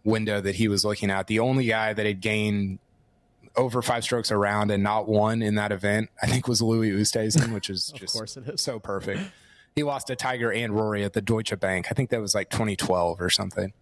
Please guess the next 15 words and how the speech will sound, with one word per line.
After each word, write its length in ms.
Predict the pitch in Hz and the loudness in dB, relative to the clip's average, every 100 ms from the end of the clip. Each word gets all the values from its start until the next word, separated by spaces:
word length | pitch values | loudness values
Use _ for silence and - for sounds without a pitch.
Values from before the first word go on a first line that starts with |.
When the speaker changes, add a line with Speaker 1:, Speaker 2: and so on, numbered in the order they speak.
| _ _ _ _ _ _ - | _ _ _ _ _ _ -2
Speaker 1:
Uh, 400 | 151 147 143 127 123 | 0 0 0 -2 -2
I 60 | |
forgot 240 | 131 139 127 | 0 0 2
where 100 | 120 | 0
I 20 | |
was 100 | 110 | 0
going. 180 | 117 117 | -2 0
Oh, 360 | 170 151 107 - _ | 0 -2 -8 -18 _
so 220 | - 175 | -2 -2
comparing 440 | 151 156 160 180 131 | -2 -4 -2 -2 -2
that 220 | 135 131 | -2 -2
to, 100 | 123 | 0
like, 340 | 113 107 - - _ - | 0 0 -4 -14 _ -2
should 380 | - - 135 | -2 0 -2
we, 460 | 135 151 151 151 | 0 0 0 0